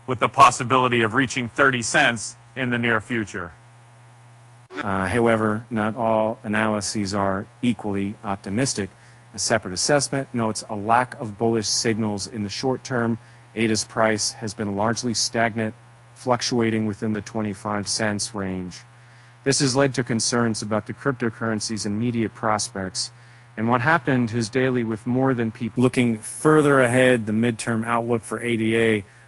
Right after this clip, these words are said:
remains uncertain. The resistance levels set by Bitcoin are acting as a formidable barrier in the cryptocurrency market, making A D A a less favorable candidate for a bullish breakout.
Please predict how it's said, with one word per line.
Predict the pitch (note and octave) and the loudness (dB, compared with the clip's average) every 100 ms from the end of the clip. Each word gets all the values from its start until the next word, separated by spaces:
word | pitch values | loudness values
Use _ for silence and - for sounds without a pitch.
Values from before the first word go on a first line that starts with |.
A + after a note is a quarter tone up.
| - | -12
remains | - A2+ A#2 G#2+ | -4 0 0 0
uncertain. | A2 G2+ - A2 G2+ F2 - _ _ | 0 -2 -2 -4 -6 -12 -16 _ _
The | A#2 | -4
resistance | A2+ G#2+ C3+ - C3+ A2+ | -2 0 0 0 -2 0
levels | B2+ A#2 A#2 | 0 0 -2
set | A2 - C3+ | 0 0 0
by | A#2 A2 | 0 -2
Bitcoin | G2+ C#3 - C3 A#2+ A2+ - - - - | 0 -2 -2 -2 -2 -2 -6 -16 -16 -6
are | A#2 | -2
acting | A#2+ A#2 A#2+ A2+ | 0 0 -2 -4
as | G2+ | -4
a | G#2 | -8
formidable | - A2+ G#2+ A#2+ C3+ B2+ A#2 | -6 -2 0 2 2 2 0
barrier | G2+ B2+ B2+ G#2+ G2 F#2+ | 2 2 2 0 -4 -10
in | G#2+ | -8
the | G#2+ | -8
cryptocurrency | - B2 A#2 G#2 B2+ A#2+ - G#2+ | -6 -4 -4 -6 -4 -4 -4 -4
market, | G#2+ A2+ G2 F#2+ F2+ - - - | 0 -2 -2 -10 -12 -20 -20 -10
making | A#2 A2+ B2 B2+ | -4 0 2 0
A | B2 | 0
D | B2+ B2 | 2 2
A | A#2+ A#2+ | 2 0
a | B2+ | -2
less | A2 B2+ C3+ - | 0 2 2 0
favorable | C#3+ C#3 C3 G#2 A2 | 0 2 0 -2 -4
candidate | G#2 B2+ A#2 A2 A2 - - - | -2 -2 -2 -2 -4 -6 -20 -8
for | A#2+ | -4
a | A2+ | -2
bullish | G2+ B2 A#2 - | 0 0 0 -2
breakout. | A#2+ A2+ G2+ F#2 | -2 -2 -2 -10